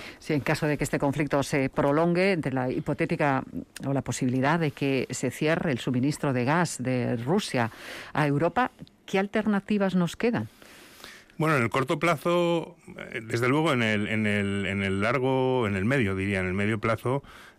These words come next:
Speaker 2: eh, insisto que hay que avanzar hacia ese, hacia ese modelo, modelo, mm, más, eh,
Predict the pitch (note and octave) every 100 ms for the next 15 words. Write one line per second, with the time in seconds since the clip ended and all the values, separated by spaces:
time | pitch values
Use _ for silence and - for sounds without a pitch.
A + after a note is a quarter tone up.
0 | - F#2 F#2 F#2 F#2 A2+ G#2 - B2 G2+
1 | F#2+ F#2+ F#2+ G2+ G2+ F#2+ A2 G2 - F#2+
2 | - G2+ F#2+ F#2 F#2 G#2 F#2+ F#2+ F#2+ F#2
3 | F#2 F2+ F2+ F2+ F#2 F#2 F#2 F2 F2 D#2
4 | F2+ F#2 D#2 F#2+ G2+ G#2 - G#2 G2 F#2